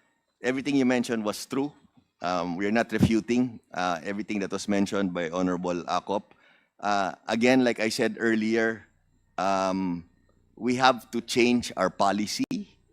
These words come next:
or we have already begun to change our policy. So yes, uh, it is showing that our investments are increasing, so and so. But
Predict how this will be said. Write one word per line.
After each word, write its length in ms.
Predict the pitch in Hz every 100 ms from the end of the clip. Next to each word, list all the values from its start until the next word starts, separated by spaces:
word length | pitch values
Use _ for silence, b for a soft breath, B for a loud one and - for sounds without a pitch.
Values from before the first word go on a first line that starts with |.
| -
or 160 | 117
we 140 | 123 127
have 180 | 127 104
already 380 | 110 120 113
begun 560 | 104 101 92 113 156 139
to 100 | 135
change 380 | - 139 127 92
our 140 | 107
policy. 580 | - 104 107 107 135 147 b b b
So 220 | - 135
yes, 500 | 123 135 160 - - b b b _ -
uh, 300 | 120 120 113
it 180 | 127 120
is 80 | 123
showing 460 | - 135 131 139
that 180 | 123 110 -
our 100 | 104
investments 560 | 107 113 113 120 113
are 80 | 101
increasing, 560 | 98 104 135 131 131 123
so 160 | 117
and 120 | 117 117
so. 220 | 127 110
But 300 | 104 113